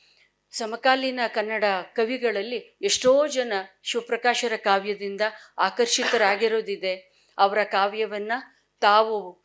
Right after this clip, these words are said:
ಹಿಂಬಾಲಿಸ್ಬೇಕು, ತಾವು ಉತ್ತರಾಧಿಕಾರಿಗಳಾಗ್ಬೇಕು ಅಂತ ಎಷ್ಟೋ ಜನ ಹಂಬಲಿಸಿರೋದನ್ನ, ಪ್ರಯತ್ನ ಪಟ್ಟಿರೋದನ್ನ,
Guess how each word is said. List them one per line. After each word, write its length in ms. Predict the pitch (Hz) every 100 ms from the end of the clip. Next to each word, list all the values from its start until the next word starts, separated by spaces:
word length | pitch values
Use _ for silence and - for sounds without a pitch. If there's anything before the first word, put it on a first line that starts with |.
| _
ಹಿಂಬಾಲಿಸ್ಬೇಕು, 1000 | 220 233 240 233 226 190 208 202 196 180
ತಾವು 320 | 170 196 196
ಉತ್ತರಾಧಿಕಾರಿಗಳಾಗ್ಬೇಕು 1300 | 202 240 240 240 240 240 220 208 214 202 196 202 - 196
ಅಂತ 220 | 185 - 190 - -
ಎಷ್ಟೋ 340 | 196 - 247 269
ಜನ 260 | 262 247 226 202 - -
ಹಂಬಲಿಸಿರೋದನ್ನ, 840 | 208 233 254 247 233 208 196 190 190
ಪ್ರಯತ್ನ 400 | 185 208 233 247
ಪಟ್ಟಿರೋದನ್ನ, 760 | 240 214 - 202 190 175 180